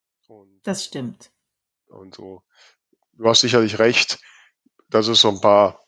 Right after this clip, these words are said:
Speaker 1: ähm, Rahmenbedingungen gibt, nur die Dinge einzuordnen und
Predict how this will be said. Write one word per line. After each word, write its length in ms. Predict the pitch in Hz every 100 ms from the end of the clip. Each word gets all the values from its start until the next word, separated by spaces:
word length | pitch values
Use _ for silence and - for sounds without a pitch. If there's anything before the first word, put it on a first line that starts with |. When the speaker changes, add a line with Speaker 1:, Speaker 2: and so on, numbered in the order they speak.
| _ _ _ _ -
Speaker 1:
ähm, 640 | 107 107 101 95 92 92 _ -
Rahmenbedingungen 880 | 113 135 143 131 127 131 123 117 110
gibt, 540 | 120 - - - -
nur 180 | 110 110
die 140 | 107
Dinge 240 | 104 107 101
einzuordnen 960 | 107 110 - 104 104 98 - 101 98
und 280 | 101 98 101